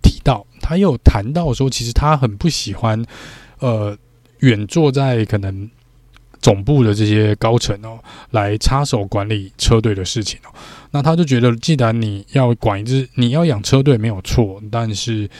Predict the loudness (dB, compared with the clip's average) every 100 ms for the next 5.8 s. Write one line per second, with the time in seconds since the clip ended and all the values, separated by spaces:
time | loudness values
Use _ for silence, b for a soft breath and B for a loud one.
0 | B B B _ _ _ _ -4 -2 -2
1 | 0 -2 -2 -2 -2 -2 -4 -2 -2 -2
2 | -6 -8 -8 -2 2 4 4 2 -2 2
3 | 2 4 2 2 0 0 0 2 0 0
4 | -4 -4 -4 -4 -4 -4 -6 -14 -4 -2
5 | -2 -4 0 0 0 -2 -2 -6